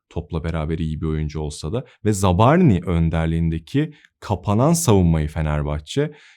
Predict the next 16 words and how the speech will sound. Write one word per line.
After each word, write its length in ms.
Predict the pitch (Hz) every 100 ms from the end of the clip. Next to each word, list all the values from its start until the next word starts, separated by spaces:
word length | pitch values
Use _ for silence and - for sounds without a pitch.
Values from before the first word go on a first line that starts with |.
| -
şut 280 | - 92 101
denemeleri 460 | 92 90 92 87
olsa 440 | 82 92 90 98 87
da 320 | 104 95 95
bazı 360 | 90 107 98
zamanlarda 560 | 87 82 80 80 80 82
açmakta 440 | 73 - 73 -
zorlanmıştı. 800 | 65 73 78 85 90 87 - 113 - _ _ -
Fakat 360 | 90 98 101
buna 360 | 92 95 92 92
kesinlikle, 800 | 92 82 95 92 95 85 101 101 _ _ 78
e, 180 | 78
belirli 380 | 85 82 85 95
çözümleri 580 | - 85 85 78 73 76
de 180 | 113 - _ -
beraberinde 880 | 85 82 78 73 71 73 87 127